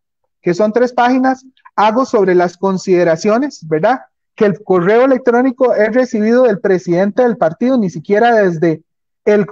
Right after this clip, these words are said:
co-, el correo electrónico oficial del Partido Unión Griega, porque el correo oficial del Partido Unión Griega lo maneja la compañera exsecretaria general, que también en el chat del Comité Ejecutivo Cantonal presentó su renuncia y dijo que en los próximos días estaría presentando su,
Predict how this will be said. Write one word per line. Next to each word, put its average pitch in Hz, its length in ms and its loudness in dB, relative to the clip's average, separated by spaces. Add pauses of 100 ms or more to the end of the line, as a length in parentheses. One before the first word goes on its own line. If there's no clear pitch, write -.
(120)
co-, 180 260 0
el 185 400 2
correo 190 320 0
electrónico 226 640 -2
oficial 208 600 0
del 208 160 -2
Partido 208 420 -4
Unión 208 220 -2
Griega, 233 380 0
porque 185 240 -2
el 165 80 -2
correo 190 360 2
oficial 233 360 -2
del 247 140 0
Partido 226 320 -2
Unión 233 220 0
Griega 247 380 0 (360)
lo 202 160 2
maneja 214 440 2
la 180 300 2
compañera 175 840 0
exsecretaria 190 720 0
general, 202 380 0
que 240 120 -2
también 190 360 -2
en 226 120 -2
el 233 120 0
chat 233 280 0 (540)
del 196 260 0
Comité 180 540 -2
Ejecutivo 240 500 0
Cantonal 240 500 0
presentó 180 480 -2
su 233 140 -2
renuncia 214 480 0
y 202 40 2
dijo 226 140 0
que 220 80 -4
en 185 60 -4
los 165 80 -8
próximos 196 400 -2
días 208 240 0
estaría 170 380 0
presentando 175 560 -2
su, 160 180 -4